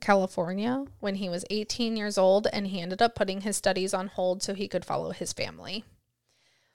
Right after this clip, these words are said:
Once in L A, Ron lived on his own. He attended some classes, classes at Pierce College.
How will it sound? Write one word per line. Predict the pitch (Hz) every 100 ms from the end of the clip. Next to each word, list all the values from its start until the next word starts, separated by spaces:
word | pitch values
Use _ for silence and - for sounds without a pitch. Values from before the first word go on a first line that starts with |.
| -
Once | 220 208 240 -
in | 269
L | 220 226
A, | 196 180 254
Ron | 226 185 196
lived | 165 202
on | 208
his | 269 311 -
own. | 214 190 202 320 - - -
He | -
attended | 220 - 214 233 -
some | 262
classes, | 269 202 196 - 214 - _
classes | - 190 190 202
at | 180 -
Pierce | - 233 -
College. | 196 180 185 185 202 -